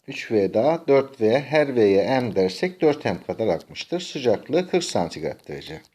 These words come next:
L'den akan iki V yani iki M. Onun sıcaklığı ise yetmiş santigrat derece. Yine denge sıcaklığı T denge eşittir M bir C bir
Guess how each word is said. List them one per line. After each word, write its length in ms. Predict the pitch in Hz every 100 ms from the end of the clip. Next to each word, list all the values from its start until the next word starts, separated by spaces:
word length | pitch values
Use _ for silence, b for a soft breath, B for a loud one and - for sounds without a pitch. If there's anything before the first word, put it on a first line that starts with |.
| _ B B B B B -
L'den 340 | 107 117 190
akan 340 | 190 185 185 180
iki 280 | 175 - 123
V 240 | 104 165
yani 320 | 151 117 117 131
iki 220 | - 123
M. 220 | 87 113 - _ B B B B B
Onun 200 | - 151
sıcaklığı 600 | 175 - 120 113 104 98
ise 220 | 95 - 185
yetmiş 380 | 165 160 151
santigrat 600 | - - 160 85 78 - -
derece. 300 | - - - _ _ _ b b b b b b
Yine 200 | 208 185
denge 280 | 143 143 175
sıcaklığı 720 | 185 - 127 107 - 78 92 135 _ _ _
T 260 | 147 135
denge 280 | 127 110 87
eşittir 720 | 87 101 175 175 - 104 - - _ _ _ _ _ _ _ _ _ _
M 280 | 120 127 120
bir 400 | 151 160 - - _ _
C 240 | 123 113
bir 320 | 123 143 -